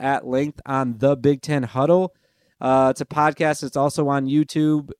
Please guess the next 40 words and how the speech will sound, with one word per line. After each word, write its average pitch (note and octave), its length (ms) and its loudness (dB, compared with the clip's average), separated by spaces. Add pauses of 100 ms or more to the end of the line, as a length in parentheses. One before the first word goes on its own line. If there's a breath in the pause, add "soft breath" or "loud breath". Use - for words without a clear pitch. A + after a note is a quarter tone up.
by B2+ 460 0
my B2 160 -2
buddy C3+ 260 0
J C3 300 0
R. C3 380 0 (500)
And, C#3+ 300 -2
uh, C3 500 0 (380)
I D3+ 120 8
went A3 180 8
a G3 60 6
little F#3+ 220 6
bit F3+ 180 0
more F3+ 180 2
in E3+ 120 0
depth. E3 260 2
I D#3 80 2
don't D#3+ 160 2
wanna D#3+ 200 0
keep C#3+ 220 -6
talking C#3 380 -2
about D3 300 -2
this. D#3 340 -2
It's C#3+ 180 -2
embarrassing D3 600 0
for D3 120 -2
Michigan C#3+ 380 -4
State. C#3+ 400 -4 (360)
I C#3+ 140 2
said G3+ 300 4
on G3 160 2
his F3 260 0
podcast F3+ 540 0
that E3+ 60 -2
it E3 60 0
was D3+ 140 0
embarrassing C#3+ 520 0
for D#3+ 120 -2
the D3 140 0
administration, D3 760 -2
and B2+ 180 -2